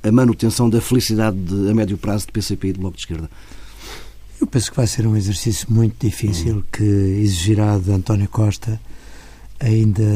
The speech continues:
Speaker 2: bastante mais
Speaker 1: Mais
Speaker 2: habilidade
Speaker 1: habilidade.
Speaker 2: do que aquela que ele tem revelado até agora e que tem sido muita. Hum,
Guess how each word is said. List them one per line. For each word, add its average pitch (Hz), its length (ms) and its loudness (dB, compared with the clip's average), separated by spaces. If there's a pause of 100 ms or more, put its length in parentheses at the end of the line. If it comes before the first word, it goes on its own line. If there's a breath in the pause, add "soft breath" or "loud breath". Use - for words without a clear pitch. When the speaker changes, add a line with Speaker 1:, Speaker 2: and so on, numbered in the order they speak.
(140)
Speaker 2:
bastante 107 400 0
mais 117 220 4
Speaker 1:
Mais 113 180 6
Speaker 2:
habilidade 117 520 6
Speaker 1:
habilidade. 117 240 2
Speaker 2:
do 110 120 4
que 110 160 0
aquela 110 380 4
que - 100 -2
ele 110 100 4
tem 113 140 4
revelado 101 500 4
até 107 260 4
agora 107 260 4
e 110 40 6
que 110 80 -6
tem 110 100 4
sido 104 260 2
muita. 104 420 2 (1300 loud breath)
Hum, 117 280 2